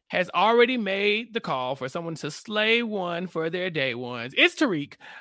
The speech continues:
Um, he's been fired from Fade. He's been dropped from the <laughs> legendary Charter j-, jingle.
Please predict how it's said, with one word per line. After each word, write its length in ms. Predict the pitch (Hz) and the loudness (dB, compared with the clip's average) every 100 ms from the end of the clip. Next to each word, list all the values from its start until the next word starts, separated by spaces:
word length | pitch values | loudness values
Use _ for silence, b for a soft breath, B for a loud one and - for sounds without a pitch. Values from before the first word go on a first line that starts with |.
| - | 0
Um, 560 | 214 202 185 175 170 185 b b b b _ _ _ | 4 6 6 2 -2 -6 b b b b _ _ _
he's 180 | _ 165 | _ -8
been 160 | 143 139 | -6 -2
fired 300 | 127 156 214 | 2 2 2
from 160 | 294 | 0
Fade. 340 | 285 262 262 269 _ _ _ | 0 0 -2 -8 _ _ _
He's 160 | 143 | -6
been 160 | 131 139 | -4 -6
dropped 360 | 131 156 226 - | 0 2 2 0
from 160 | 269 | 0
the 80 | 269 | 2
<laughs> 0 | |
legendary 560 | 233 240 165 247 233 175 | 2 4 4 6 8 6
Charter 400 | - 208 208 208 | 6 6 6 4
j-, 180 | 185 - | -2 -6
jingle. 540 | 160 208 202 208 202 | -2 0 2 2 2